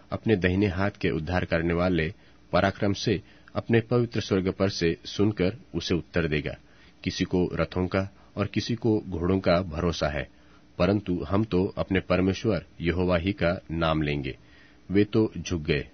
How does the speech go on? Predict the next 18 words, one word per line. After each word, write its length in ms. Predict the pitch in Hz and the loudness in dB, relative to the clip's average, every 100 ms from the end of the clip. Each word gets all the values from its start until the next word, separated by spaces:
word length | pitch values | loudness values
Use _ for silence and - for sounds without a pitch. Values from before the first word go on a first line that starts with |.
| - | -6
और 160 | 92 95 | -2 0
गिर 200 | 87 98 | 2 2
पड़े, 300 | - 73 67 - - - - | 0 -4 -4 -14 -20 -20 -2
परंतु 340 | 107 117 123 113 | 2 2 2 0
हम 240 | 107 110 - | 0 0 0
उठे 400 | 95 95 104 120 - | -2 0 0 -2 -2
और 120 | 95 | -4
सीधे 340 | 92 - 90 92 | -2 -2 0 -2
खड़े 260 | - 85 | -2 -2
हैं। 240 | 76 73 67 - - - - - | -2 -4 -8 -14 -20 -20 -10 0
हे 120 | 92 | 2
यहोवा, 360 | 90 92 95 92 - 82 | 4 2 -2 -6 -12 -4
बचा 320 | 78 - 85 | -2 2 0
ले। 140 | 73 - - - - - | 0 -8 -20 -20 -16 -8
जिस 260 | 90 104 - | -2 -2 0
दिन 180 | 110 113 - - - | -2 -2 -10 -8 0
हम 160 | 113 | 0
पुकारे, 560 | 107 95 104 107 113 | 0 0 4 4 2